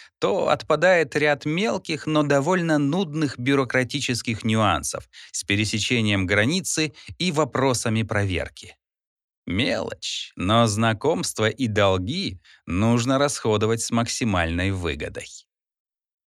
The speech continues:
«И зачем тебе эта попса?» Даже растерялся от неожиданности посол. «Организация дня рождения принцессы». В данном случае я не видел смысла лгать.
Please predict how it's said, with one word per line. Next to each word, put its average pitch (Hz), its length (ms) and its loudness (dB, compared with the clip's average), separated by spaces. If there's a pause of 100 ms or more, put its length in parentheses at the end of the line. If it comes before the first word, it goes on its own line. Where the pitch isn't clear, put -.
(140)
«И 101 120 -2
зачем 101 640 -2
тебе 117 340 -2
эта 175 220 -4
попса?» 98 640 -4 (920)
Даже 110 420 0
растерялся 117 800 2
от 87 120 -2
неожиданности 110 920 0
посол. - 640 -4 (640)
«Организация 127 840 4
дня 127 280 4
рождения 120 560 4
принцессы». 104 880 0 (800)
В 82 200 -8
данном 113 420 2
случае 131 560 -2
я 107 240 0
не 139 180 2
видел 135 340 -2
смысла 120 520 0
лгать. 98 520 -2